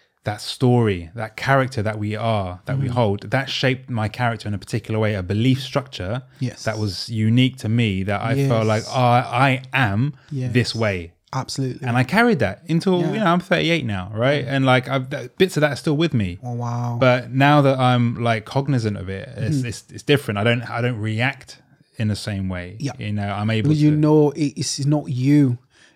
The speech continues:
Speaker 2: You know, it doesn't own you in a
Speaker 1: Yeah.
Speaker 2: way. Do you get what I mean? Yeah.
Speaker 1: Yeah, like, for me now, and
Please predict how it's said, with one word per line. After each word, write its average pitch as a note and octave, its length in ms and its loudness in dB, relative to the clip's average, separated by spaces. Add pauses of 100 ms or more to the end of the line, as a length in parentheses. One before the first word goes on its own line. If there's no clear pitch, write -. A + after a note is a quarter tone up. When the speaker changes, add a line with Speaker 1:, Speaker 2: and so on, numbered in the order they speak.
(100)
Speaker 2:
You C#3 120 4
know, C3+ 260 2
it C3 200 -4
doesn't C#3 560 2
own D#3+ 280 6
you A#2+ 240 0 (200)
in D3+ 60 -2
a E3 40 2
Speaker 1:
Yeah. C3 160 0
Speaker 2:
way. A2 180 -6 (160)
Do - 80 -8
you B2+ 60 -4
get C3 80 -2
what A#2+ 100 -6
I - 20 -6
mean? C3 240 -2
Yeah. B2+ 240 -4
Speaker 1:
Yeah, F#3 340 4
like, C3 180 4
for D3 100 0
me D#3 160 4
now, C#3 420 4
and G#2+ 380 0